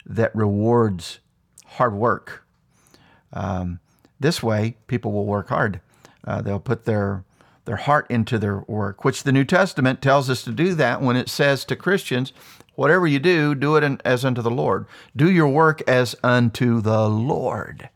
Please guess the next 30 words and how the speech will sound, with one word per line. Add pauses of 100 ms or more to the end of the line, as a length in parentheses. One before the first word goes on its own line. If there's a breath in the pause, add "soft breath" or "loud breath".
(460 loud breath)
That
means
you
should
put
your
heart
into
your
work (440 loud breath)
and
do
a
good
job
as
if, (400 soft breath)
as
if
Jesus
is
the
one
you're
reporting
to,
because, (360)
well,
he
is.